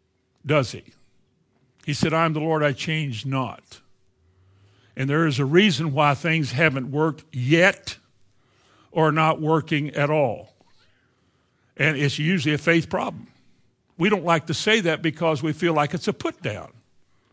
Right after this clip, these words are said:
You know, somebody was walking on the water and they sunk, and we say, "Well, the reason you sunk is because of your faith." Well, that seems so harsh.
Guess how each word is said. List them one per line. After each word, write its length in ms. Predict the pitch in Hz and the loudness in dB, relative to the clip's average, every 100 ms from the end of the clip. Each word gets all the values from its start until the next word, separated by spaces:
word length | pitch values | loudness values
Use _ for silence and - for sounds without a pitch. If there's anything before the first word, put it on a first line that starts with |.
| _ _ _ _ _ _ _ _ | _ _ _ _ _ _ _ _
You 80 | 139 | -6
know, 60 | |
somebody 460 | 135 - 151 139 143 | -4 -4 0 2 2
was 160 | 147 123 | 0 0
walking 380 | 135 156 180 | 2 4 2
on 140 | 160 156 | -2 -2
the 80 | 147 | -2
water 380 | 139 147 165 | 2 2 2
and 100 | 151 | 0
they 140 | 147 135 | 0 0
sunk, 380 | - 170 196 185 | 2 2 0 0
and 80 | |
we 60 | 170 | -4
say, 180 | - 185 | 0 0
"Well, 140 | 170 | 2
the 80 | 170 | 0
reason 340 | 214 262 202 | 0 0 0
you 100 | 190 | 2
sunk 340 | 180 - 226 247 | 2 4 2 2
is 120 | 170 | 0
because 440 | 160 - 196 185 | 0 4 4 6
of 140 | 170 185 | 4 2
your 80 | 214 | 2
faith." 500 | 233 277 269 - - _ _ - _ _ _ _ _ _ _ | 4 4 2 -6 -14 _ _ -20 _ _ _ _ _ _ _
Well, 100 | 185 | -2
that 200 | 208 240 | 0 -2
seems 380 | - 208 190 - | -2 0 0 0
so 200 | 226 214 | -4 -4
harsh. 600 | 160 196 95 90 - | 0 0 0 -2 -10